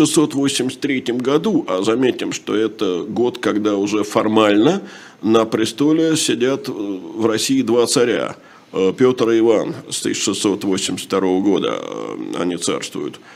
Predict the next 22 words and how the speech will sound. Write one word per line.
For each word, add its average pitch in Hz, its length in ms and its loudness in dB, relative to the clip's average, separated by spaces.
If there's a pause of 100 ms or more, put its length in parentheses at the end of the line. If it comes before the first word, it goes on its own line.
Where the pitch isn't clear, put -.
(340)
Э, 87 240 -4
так - 160 -4
вот, 190 200 2
э, 135 40 -2 (240)
в 104 60 -6
тысяча 156 300 2
шестьсот 117 320 2
восемьдесят 110 420 2
третьем 98 360 2
году, 92 460 0 (380)
э, 101 300 0
польский 170 320 2
король 131 360 2
Ян 131 180 2
Собеский, 104 800 0 (880)
э, - 40 -8 (300)
в 98 100 -6
союз 156 400 2
с - 80 4
империей, 113 680 2 (720)
э, 107 380 4 (360)
наносит 143 680 4